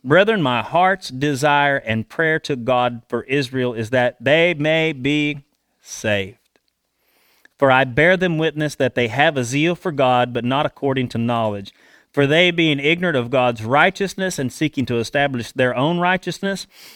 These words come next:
have not submitted to the righteousness of God. For Christ is the end of the law for righteousness for everyone who believes." Now, it's interesting enough that he said,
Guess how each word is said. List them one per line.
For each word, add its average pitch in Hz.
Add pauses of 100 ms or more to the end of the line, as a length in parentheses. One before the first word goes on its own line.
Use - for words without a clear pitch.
(140)
have 143
not 165
submitted 180
to 131
the 123
righteousness 131
of 131
God. 98 (600)
For 147
Christ 202
is 165
the 156
end 202
of 160
the 143
law 185 (100)
for 165
righteousness 156
for 143
everyone 165
who 160
believes." 185 (340)
Now, 165
it's 165
interesting 202
enough 170
that 147
he 165
said, 156